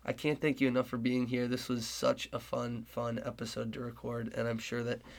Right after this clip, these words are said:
that will reflect on, uh, on, on what the final product, product is. Um, if you're still listening, uh, at home, I can't thank you enough. Um, reminder that you can follow the podcast, um, on Spotify and Apple Podcasts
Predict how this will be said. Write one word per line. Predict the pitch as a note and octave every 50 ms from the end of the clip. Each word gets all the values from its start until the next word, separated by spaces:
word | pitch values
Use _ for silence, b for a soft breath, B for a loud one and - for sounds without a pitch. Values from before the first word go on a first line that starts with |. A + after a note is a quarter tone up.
| B B B B B
that | - A#2+ A#2+ -
will | A#2 A#2 A2+
reflect | A2+ A2+ A#2 A2+ A2+ - - A#2 A2+ A2+ - - -
on, | - A2+ A2+ A2 A2 A2 A2
uh, | - A2+ A2 A2 A2 A2 A2+ A#2+ - -
on, | - A2+ A2 A2 G#2 - - -
on | - A#2+ A2+ A2 A2
what | A2 A2+ A2+ A2+
the | - A2+
final | - - A2+ A2 A2+ A2+
product, | A2+ - A#2+ A2+ A2+ A2 A2+ A2 A2+ - - - - -
product | - - C3+ C#3 C#3+ C#3 B2+ C3 - -
is. | B2 A#2+ A#2+ A2+ A2+ B B B B B B B B
Um, | C3 B2 A#2+ B2 A#2 -
if | - C3
you're | D3+ E3 E3
still | D#3 - - - F#3+ F3+ E3+
listening, | D#3 D#3 D#3 D#3+ - E3 D#3+ D#3 D3+ E3 D#3+ B B B B B B B
uh, | - A#2+ A#2+ A2+ -
at | - B2+ B2 -
home, | - - - C#3 C#3 C#3 C#3+ D3 D#3 - B B B B B
I | B2+
can't | B2 - - C3+ B2 C3
thank | - C3+ C3 C3 -
you | A#2+ A#2
enough. | A#2 A2+ A#2 A#2 B2 B2 - - - b b b b b b -
Um, | A#2+ A#2 A#2 A#2 A2+
reminder | A#2+ A#2+ A#2+ A#2+ B2+ C3 C3 C3+
that | A#2+ B2 A#2+
you | B2
can | A#2 - B2 A2+
follow | - A#2+ A#2+ A#2+ A#2
the | A2+
podcast, | A2 - - A#2+ A#2+ A2+ A#2 - - B2 A#2+ A#2 A#2 A2+ - - - - - -
um, | - A#2+ A2+ A2 A2 A2 A2 G#2+ G#2+ G#2+ A2 -
on | - A2+ A2 A2+ G#2+
Spotify | - - D3 A#2+ A2+ A2 - - A#2 A2+ A2+ - -
and | - A2+ A#2
Apple | A#2 A#2 A2+ A2 G#2
Podcasts | - - - - - - - F#3 F3 F3 -